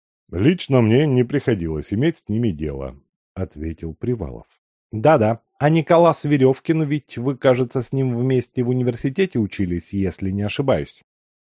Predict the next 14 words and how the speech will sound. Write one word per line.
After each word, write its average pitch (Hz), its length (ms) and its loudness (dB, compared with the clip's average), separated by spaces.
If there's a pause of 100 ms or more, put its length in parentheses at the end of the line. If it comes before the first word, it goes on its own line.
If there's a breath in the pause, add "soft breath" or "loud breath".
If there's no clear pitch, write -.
(140)
"Да, 113 320 6
вместе". 117 600 0 (560)
"Какой 185 520 4
это 151 220 2
замечательно 147 920 2
умный 175 500 2
человек, 156 540 2
Сергей 123 460 0
Александрович, 123 680 0 (140)
вы 147 180 6
представить 156 720 2
себе 139 300 0
не 131 100 0
можете. 110 500 -2